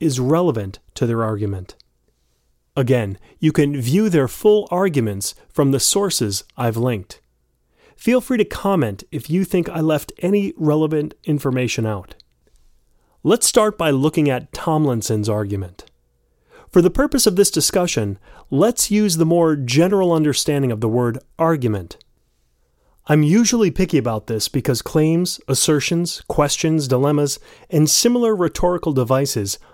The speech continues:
are not arguments, but they could have implied arguments. A true argument is clear. It has a conclusion and one or more reasons,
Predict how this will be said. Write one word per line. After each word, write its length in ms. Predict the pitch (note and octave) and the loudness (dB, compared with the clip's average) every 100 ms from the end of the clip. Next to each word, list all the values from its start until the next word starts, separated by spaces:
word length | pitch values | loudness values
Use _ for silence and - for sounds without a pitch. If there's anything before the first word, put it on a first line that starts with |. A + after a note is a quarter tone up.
| - | -8
are 140 | - D#3+ | 0 2
not 320 | G#3+ B3 A#3+ - | 2 0 -4 -6
arguments, 720 | D#3+ F#3 C#3 G2+ F#2 - - _ - - - | -4 -2 -2 -4 -6 -12 -12 _ -20 -6 0
but 140 | F3 | 2
they 120 | F3 | 0
could 300 | - - B3 | 0 0 0
have 220 | F3 F#3 | 0 -2
implied 720 | E3 C3 - E3+ E3 D#3 G#2 - | 0 0 -4 -4 -2 -2 -4 -6
arguments. 640 | A2 A2+ G#2 G2 F2+ - - _ _ _ _ _ _ _ _ _ | -4 -2 -2 -6 -8 -12 -14 _ _ _ _ _ _ _ _ _
A 80 | E3 | -2
true 380 | - - D4 A3 | 0 2 4 2
argument 580 | C3+ C#3+ B2+ B2 B2 - | 0 0 2 0 0 -2
is 220 | C3+ A#2 | -2 -2
clear. 560 | - A#3 A#3+ A#2+ F2+ - _ _ _ | -4 0 0 0 -2 -14 _ _ _
It 140 | D3 | 0
has 220 | C#3+ C#3+ C#3 | 2 2 0
a 60 | |
conclusion 800 | - B2 - C#3+ D3 D3 G3+ G#3 - _ _ | 0 -2 -2 2 2 2 2 0 -6 _ _
and 300 | E3+ D3 A#2 | 0 2 2
one 280 | B2 E3+ G3+ | 2 2 2
or 260 | G3 F#3 F3 | 0 0 2
more 280 | E3+ E3+ D#3+ | 2 2 2
reasons, 680 | D3+ F3+ B2 G#2 F2+ - | 2 0 0 -4 -6 -12